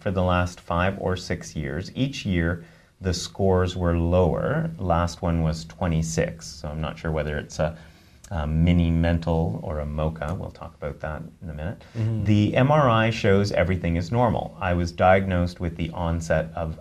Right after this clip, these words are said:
Speaker 1: Alzheimer's. I'm on a medication to slow the progression of the disease. How accurate are these tests?"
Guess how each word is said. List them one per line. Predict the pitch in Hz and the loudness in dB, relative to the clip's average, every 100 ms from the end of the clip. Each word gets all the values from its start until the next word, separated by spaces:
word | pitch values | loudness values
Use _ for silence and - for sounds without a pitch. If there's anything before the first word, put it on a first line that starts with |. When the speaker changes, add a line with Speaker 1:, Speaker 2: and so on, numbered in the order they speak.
| - | -6
Speaker 1:
Alzheimer's. | 82 95 - 73 69 - 160 - - - _ - | -4 -4 -4 -6 -4 -8 -8 -10 -18 -20 _ -4
I'm | 82 85 | 0 2
on | 87 | 2
a | 87 | 4
medication | 85 95 - 117 113 78 78 | 2 2 2 0 0 -2 -4
to | 80 80 | -4 -4
slow | - 85 80 80 | -4 0 2 2
the | 82 | 0
progression | 82 82 95 104 80 78 | -6 2 2 2 -6 -6
of | - 85 80 - | -6 -8 -10 -12
the | |
disease. | - 80 80 82 - - - - - _ | -12 -6 -2 -2 -4 -12 -16 -20 -20 _
How | - 127 143 - | 0 2 4 2
accurate | 92 87 80 76 82 - - | 0 0 -2 -2 -2 -8 -10
are | 87 80 82 - | -4 -2 -4 -6
these | - 73 - - - | -8 -8 -8 -14 -2
tests?" | 165 160 - - | -2 -2 -8 -16